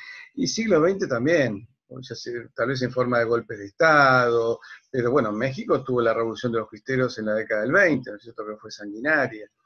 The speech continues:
Nosotros tuvimos distintos enfrentamientos también en la Argentina, y en el fondo no ha terminado. En el fondo, si vos te fijás, eh,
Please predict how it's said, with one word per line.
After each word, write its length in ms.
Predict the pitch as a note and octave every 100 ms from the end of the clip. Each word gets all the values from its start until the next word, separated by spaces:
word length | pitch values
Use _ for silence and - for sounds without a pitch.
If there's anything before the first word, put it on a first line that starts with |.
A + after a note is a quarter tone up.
| _ - - _
Nosotros 360 | C3 C#3 D#3+ D3
tuvimos 300 | C#3 C#3+ B2
distintos 420 | A2+ C#3+ C3 B2
enfrentamientos 580 | A2 B2 G#2+ A2+ B2+ B2
también 260 | G#2+ A2+ A2+
en 40 |
la 60 | G#2+
Argentina, 680 | G#2+ G#2+ G3+ G3 C3+ A#2+ - _ _ _ _ _
y 160 | C#3
en 80 | C#3+
el 140 | D3 C#3+
fondo 880 | - G3 F#3 F#3 F#3 F#3 F3+ D#3+ C#3+
no 140 | D3+
ha 80 | D#3
terminado. 500 | C3 B2+ B2 G2+ - - _ _ _ _ _ _ _ _ _ _
En 60 | -
el 60 |
fondo, 200 | D3+ G3
si 140 | D#3 D#3
vos 100 | E3
te 100 | D3+
fijás, 480 | B2+ D3 D#3+ D3+ -
eh, 1200 | C3 B2 A#2+ A#2 A#2 A2+ A2+ A2+ A2 A2 G#2+ G#2+